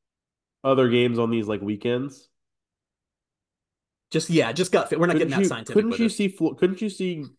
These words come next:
Speaker 1: game day going to Florida?
Speaker 2: Maybe. I don't know anything
Speaker 1: U C F
Speaker 2: about
Speaker 1: in Florida.
Speaker 2: that
Speaker 1: Yeah, I don't know
Speaker 2: slate.
Speaker 1: that, I don't know what October fifth is, but U C F at Florida feels like, I don't understand what feels like a game day game, 'cause, like, it's never happened before, but, like, it just,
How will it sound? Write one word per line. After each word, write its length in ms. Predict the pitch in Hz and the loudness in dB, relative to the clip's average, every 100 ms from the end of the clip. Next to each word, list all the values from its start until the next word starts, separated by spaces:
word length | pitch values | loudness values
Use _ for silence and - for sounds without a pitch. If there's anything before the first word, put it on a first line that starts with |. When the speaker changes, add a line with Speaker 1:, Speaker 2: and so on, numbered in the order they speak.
| _ | _
Speaker 1:
game 220 | 131 127 | 2 4
day 100 | 127 | 2
going 200 | 120 120 | 2 0
to 40 | 104 | 0
Florida? 420 | 107 98 107 110 _ _ - | -4 -4 -4 -8 _ _ -14
Speaker 2:
Maybe. 680 | 131 127 117 123 113 107 - _ | -12 -10 -10 -10 -10 -12 -18 _
I 80 | 147 | 0
don't 100 | 160 | 4
know 180 | 156 147 | 4 2
anything 300 | 143 131 131 | 2 2 6
Speaker 1:
U 40 | 139 | 6
C 0 | |
F 80 | 131 | 6
Speaker 2:
about 160 | 123 | 0
Speaker 1:
in 40 | 120 | 2
Florida. 200 | 123 120 | 2 2
Speaker 2:
that 120 | 120 | 2
Speaker 1:
Yeah, 180 | 117 113 | 2 4
I 40 | |
don't 80 | 131 | 4
know 80 | 131 | 4
Speaker 2:
slate. 100 | 131 | 4
Speaker 1:
that, 40 | |
I 20 | 135 | 2
don't 100 | 135 | 4
know 80 | |
what 100 | 131 | 4
October 380 | 123 120 127 110 | 2 2 0 0
fifth 260 | - 113 107 | -2 -4 -2
is, 300 | 107 95 90 | -4 -6 -8
but 340 | 101 92 - _ _ _ _ _ _ _ | -8 -6 -10 _ _ _ _ _ _ _
U 140 | 117 123 | 0 0
C 160 | - | 4
F 140 | 123 113 | 2 2
at 220 | 98 - | 0 -2
Florida 340 | 101 107 113 | 0 4 4
feels 420 | 110 - 123 113 117 | 2 0 2 2 2
like, 200 | 117 113 _ _ - | 0 -2 _ _ 0
I 60 | |
don't 80 | 196 | 2
understand 220 | 160 151 | 4 0
what 100 | 123 | 0
feels 160 | 139 127 | -2 -2
like 100 | 117 | -4
a 60 | 104 | -6
game 240 | 110 110 | -6 -6
day 140 | 98 | -8
game, 220 | 90 92 92 | -8 -10 -10
'cause, 140 | 101 | -6
like, 140 | 98 | -6
it's 120 | 95 104 | -4 -6
never 160 | 92 | -4
happened 220 | 95 92 | -4 -6
before, 200 | 87 92 | -6 -6
but, 80 | 90 | -2
like, 200 | 101 101 | -2 -2
it 80 | 107 | -2
just, 340 | 107 110 - | -4 -4 -6